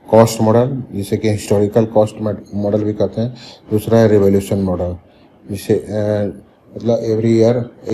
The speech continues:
या periodic basis पे आप value को खुद से रि-, रीवैल्यू कर सकते हैं as per मा-, fair value, market value के देख के आप assets की value को घ-,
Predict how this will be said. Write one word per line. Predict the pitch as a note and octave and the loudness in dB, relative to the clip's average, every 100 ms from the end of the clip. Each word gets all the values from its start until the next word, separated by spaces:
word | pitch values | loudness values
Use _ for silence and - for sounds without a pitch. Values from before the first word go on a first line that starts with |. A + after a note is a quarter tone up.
| A2 | 0
या | G#2 | 0
periodic | G#2+ G#2 G#2 G#2 | 2 0 2 2
basis | G2 G#2 F#2+ | -2 -4 -4
पे | A2+ | -2
आप | G2 A2 | 0 0
value | G2+ G2 G2+ | 0 0 2
को | A2 G#2+ | 4 4
खुद | - G2+ | 2 -2
से | - G#2 F#2+ - | 0 -2 -2 -6
रि-, | F#2+ F#2+ G2+ G2 - - - - | -6 -2 -2 -4 -14 -20 -20 -8
रीवैल्यू | G#2+ A#2 A#2 A2 A2 A2+ | 2 4 6 6 4 4
कर | G#2+ | 2
सकते | G2+ F#2+ - A#2 | 0 -4 -4 -2
हैं | A#2+ A#2 - - - - - G2+ | 0 -2 -10 -20 -20 -20 -8 0
as | G#2 G2 | 0 2
per | B2 B2 - - G2+ | 2 2 0 -12 -8
मा-, | G#2+ G#2 G#2 G#2+ | -2 0 2 0
fair | G#2 A2 G#2+ | 2 2 4
value, | G#2+ A2 B2 | 4 4 2
market | G2 - G#2+ | 2 0 0
value | G2+ G2+ | 0 0
के | G#2+ G#2 - - _ _ _ _ _ - - _ | -2 -4 -6 -14 _ _ _ _ _ -20 -20 _
देख | G#2 G2 | -4 -2
के | - | 2
आप | A#2 A#2 F#2+ G2 F#2+ - | 2 2 0 -2 -2 -6
assets | G2+ A2 - | -2 -2 -2
की | - | 0
value | G2+ G2 | 0 0
को | G#2 A#2 | 0 -2
घ-, | G#2+ G2 - - | 0 -6 -6 -14